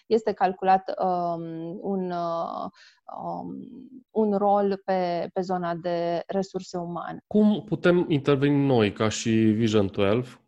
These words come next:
Speaker 2: cu programul, programele noastre, um,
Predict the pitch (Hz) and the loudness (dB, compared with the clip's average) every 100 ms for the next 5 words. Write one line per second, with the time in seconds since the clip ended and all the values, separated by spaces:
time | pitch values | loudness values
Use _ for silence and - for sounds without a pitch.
0 | _ - 107 113 110 117 107 98 120 107 | _ -14 -2 0 2 2 2 -2 -4 -8
1 | 107 104 113 107 95 95 92 92 - 117 | -4 -2 0 2 0 0 -2 -4 -6 -4
2 | 139 143 _ _ _ _ _ 127 123 123 | -4 -6 _ _ _ _ _ -2 0 2
3 | 120 120 117 117 | 0 0 -2 -6